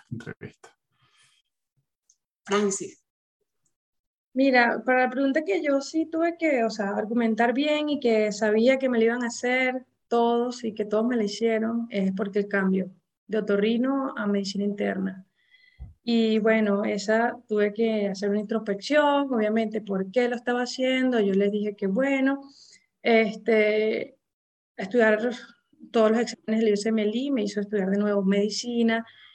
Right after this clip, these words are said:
Speaker 3: Eh, bueno, yo empecé desde el personal statement, en realidad. Fue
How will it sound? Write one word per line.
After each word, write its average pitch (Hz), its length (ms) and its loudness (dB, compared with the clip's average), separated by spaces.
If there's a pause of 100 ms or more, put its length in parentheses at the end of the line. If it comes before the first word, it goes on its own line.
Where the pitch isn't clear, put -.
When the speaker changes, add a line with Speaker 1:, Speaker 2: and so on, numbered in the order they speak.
(140)
Speaker 3:
Eh, 214 340 4
bueno, 240 200 6
yo 233 100 4
empecé 359 280 2
desde 453 120 4
el - 60 2
personal 294 400 -2
statement, 185 320 -4
en 185 160 -10
realidad. 185 320 2 (240)
Fue 190 340 2